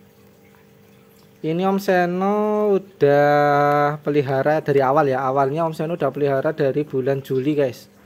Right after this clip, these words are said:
Nah, Om Seno selalu pakai kalsium. Awalnya Om Seno pakainya kalsium yang sotong itu, sotong kering. Om Seno hancur-hancurin sendiri. Om Seno kasih, eh, satu hari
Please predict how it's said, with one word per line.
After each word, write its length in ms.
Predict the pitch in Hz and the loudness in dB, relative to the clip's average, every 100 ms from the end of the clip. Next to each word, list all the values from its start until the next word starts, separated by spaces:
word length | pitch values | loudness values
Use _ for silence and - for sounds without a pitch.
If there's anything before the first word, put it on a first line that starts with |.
| - - - - _ - _ _ - - _ _ - | -20 -20 -20 -20 _ -20 _ _ -20 -20 _ _ -10
Nah, 240 | 127 120 120 175 | -6 -6 -8 -10
Om 160 | 170 143 | -8 -4
Seno 240 | 151 165 | -2 -4
selalu 320 | 170 170 151 151 | -4 -2 -2 0
pakai 560 | 147 135 - 160 156 | -2 -2 -2 -2 -2
kalsium. 1040 | 156 147 147 156 135 135 170 190 202 202 208 - - - - | -2 -4 -4 -10 -6 0 2 4 2 -2 -6 -20 -20 -20 -4
Awalnya 400 | 147 160 156 185 | 0 0 0 -2
Om 160 | 170 | -2
Seno 160 | 170 180 | -4 -4
pakainya 480 | 185 170 156 175 175 | -4 -4 -4 -4 -4
kalsium 480 | 165 160 160 160 | -6 -4 -6 -4
yang 160 | 156 156 | -6 -6
sotong 400 | 160 151 151 156 | -6 -6 -4 -6
itu, 320 | 139 156 214 196 | -4 -4 -4 -6
sotong 320 | 151 147 143 | -8 -6 -4
kering. 400 | 143 160 208 208 | -2 -2 -4 -8
Om 160 | 151 143 | -12 -6
Seno 480 | 151 156 151 151 - | -4 -2 -2 -6 -10
hancur-hancurin 720 | - 143 151 143 131 139 139 143 | -6 -4 -2 -4 -4 -4 -4 -6
sendiri. 480 | 143 131 160 202 | -4 -2 2 2
Om 160 | 175 160 | 2 -4
Seno 240 | 160 160 | -4 -2
kasih, 400 | 160 151 180 196 202 - - _ - - - - - | -4 -4 -2 -2 -4 -12 -20 _ -20 -20 -20 -20 -2
eh, 220 | 165 170 170 | 2 2 0
satu 320 | 175 170 156 | -2 -2 0
hari 560 | 135 135 165 190 202 | 0 2 2 4 4